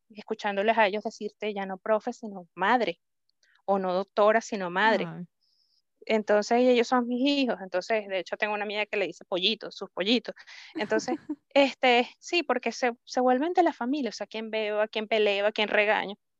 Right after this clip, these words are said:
Speaker 1: A un hijo.
Speaker 2: Claro.
Speaker 1: Entonces, ellos son mis hijos. Entonces, y cuando se gradúan, pues tú, es un logro, se llevan un pedacito de ti, este, a donde quiera que vayan. Y tú, un anhelo de que hagan lo mejor posible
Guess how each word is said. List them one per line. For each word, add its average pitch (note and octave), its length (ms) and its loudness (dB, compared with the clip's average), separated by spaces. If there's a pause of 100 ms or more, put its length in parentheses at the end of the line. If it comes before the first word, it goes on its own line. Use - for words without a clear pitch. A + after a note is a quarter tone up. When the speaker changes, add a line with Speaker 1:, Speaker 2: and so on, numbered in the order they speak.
(100)
Speaker 1:
A F3+ 80 4
un E3+ 140 0
hijo. D#3 260 -4
Speaker 2:
Claro. F#3+ 460 -6
Speaker 1:
Entonces, G3 60 -6
ellos A3 280 4
son F4 140 4
mis C#4 200 2
hijos. A3 240 2 (600)
Entonces, B3 460 0
y A#3+ 100 -6
cuando F#3+ 200 -6
se - 140 -6
gradúan, F3+ 380 0
pues - 200 -6
tú, E3+ 460 -6
es - 180 -12
un A3+ 140 0
logro, G3 460 0
se G3 180 -10
llevan F#3+ 260 0
un A3+ 100 -4
pedacito A3+ 500 -2
de A3 140 2
ti, G#3 440 -14 (960)
este, F#3 460 -12
a F#3+ 100 6
donde G3 260 4
quiera F3+ 220 0
que F3+ 120 -4
vayan. E3+ 340 -6 (880)
Y A3 120 -6
tú, G#3 420 0
un G#3+ 220 0
anhelo A3 380 4
de B3 120 2
que F#3+ 180 -4
hagan F3+ 340 -2
lo G#3 120 2
mejor F3+ 340 -4
posible F#3 640 -6